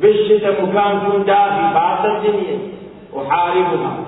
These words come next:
هاي قضيتنا، أشتهي اليوم بطيخ ما أشتهي فلان شي ما أسوي، أخالف هواي. هاي أمر قانون طبيعي. يقول: "عندما خالفت هواي هاي السنين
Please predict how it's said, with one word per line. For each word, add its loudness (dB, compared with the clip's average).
هاي 0
قضيتنا، -2
أشتهي 2
اليوم 2
بطيخ 0
ما -2
أشتهي -6
فلان -2
شي -4
ما 0
أسوي، -4
أخالف -2
هواي. -4
هاي -4
أمر -6
قانون -4
طبيعي. -4
يقول: -2
"عندما -4
خالفت -2
هواي 2
هاي -2
السنين -6